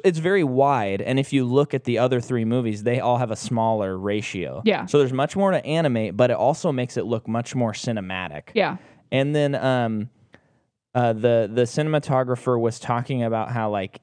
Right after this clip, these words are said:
Speaker 1: in, in live action, it's lights, camera, action, the old adage. You start
Speaker 2: Mm-hmm.
Speaker 1: with lights, go to camera,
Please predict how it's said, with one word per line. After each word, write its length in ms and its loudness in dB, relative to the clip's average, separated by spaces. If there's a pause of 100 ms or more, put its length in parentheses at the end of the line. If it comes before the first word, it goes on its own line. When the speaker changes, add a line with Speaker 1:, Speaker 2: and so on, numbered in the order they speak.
Speaker 1:
in, 320 -2
in 420 -2 (400)
live 380 0
action, 540 -6 (120)
it's 240 -4
lights, 380 -2
camera, 360 -4
action, 440 -8
the 100 -2
old 220 -2 (120)
adage. 460 -8
You 60 -4
start 220 4
Speaker 2:
Mm-hmm. 40 -2
Speaker 1:
with 100 -2
lights, 320 -4
go 140 2
to 60 -2
camera, 420 -4